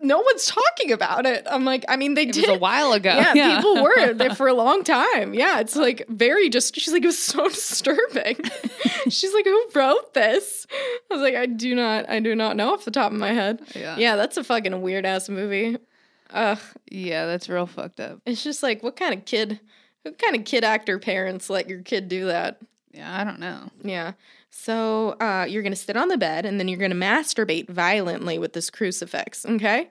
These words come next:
Speaker 1: And then, uh, we'll probably get a
Speaker 2: Yeah.
Speaker 1: close-up of that. We'll get an over the shoulder of the
Speaker 2: Yeah.
Speaker 1: priest. It's just weird. Weird.
Speaker 2: Speaking of things that, like, you used to be able to say, but now you can't do, just, like, they probably wouldn't have that little girl in that movie now,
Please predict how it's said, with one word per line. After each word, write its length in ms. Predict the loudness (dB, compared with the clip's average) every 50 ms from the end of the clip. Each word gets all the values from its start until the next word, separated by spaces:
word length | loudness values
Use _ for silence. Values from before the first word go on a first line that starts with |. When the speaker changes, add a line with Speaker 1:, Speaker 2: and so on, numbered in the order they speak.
| _ -4
Speaker 1:
And 160 | -4 -2 0 0
then, 180 | -2 0 0
uh, 180 | 0 0 0 -2 -2
we'll 140 | -4 -6
probably 240 | -4 -2 0 0 0
get 120 | 0 -2 -4
a 20 |
Speaker 2:
Yeah. 40 | -4
Speaker 1:
close-up 440 | -2 0 0 0 2 0 -2 0 2
of 240 | 4 4 2 2 2
that. 500 | 2 2 4 4 4 4 2 0 -2 -6 -14 -20 -20 -20 -20 -20 _ -10
We'll 100 | -8 -4 0
get 140 | 0 0
an 100 | 0 0
over 240 | 0 0 2 2 2
the 80 | 2 2
shoulder 760 | 2 2 4 4 4 4 4 4 4 4 2 2 0 -2 -4 -10 -20 _ _ _ _ _ -6
of 140 | -4 -2
the 80 | -2 -2
Speaker 2:
Yeah. 60 | 0
Speaker 1:
priest. 640 | 0 2 4 6 6 6 4 4 2 0 -2 -2 -6 -10 -18 -20 -20 _ _ _ -20 -20 -20 _
It's 80 | -12 -8
just 140 | -8 -8 -6
weird. 460 | -6 -6 -4 -2 0 0 -2 -2 -4 -10 _ _ _ _ _ _ _ _ _ _ -8 -4
Weird. 460 | -2 0 2 4 4 4 2 0 -2 -6 -16 _ _ _ _ _
Speaker 2:
Speaking 400 | -8 -2 0 2 2 4 4 2 2
of 100 | 0 0
things 260 | -2 -2 -2 -2 -2
that, 120 | -2 0 0
like, 200 | 0 -2 -2 -2
you 80 | -4
used 300 | -2 0 0 -2 -2 -2
to 60 | -2 0
be 100 | 2 2
able 160 | 2 0 -2
to 60 | -6
say, 260 | -2 -2 0 0 0
but 140 | 0 -2 -4
now 120 | -4 -2
you 120 | -4 -4 -6
can't 280 | -6 -4 -4 -4 -2
do, 240 | -2 -2 -2 -2 -2
just, 240 | -2 -4 -6 -4 -2
like, 220 | -2 -4 -2 -2
they 100 | 0 0 2
probably 320 | 4 4 4 4 4 4
wouldn't 180 | 2 2 2 2
have 160 | 0 0 2
that 160 | 2 0 0
little 160 | 0 -2 -2
girl 240 | -2 -2 -2 0 0
in 80 | -2 -2
that 120 | -4 -4
movie 220 | -4 -6 -6 -6 -4
now, 440 | -4 -4 -2 -2 -2 -4 -4 -6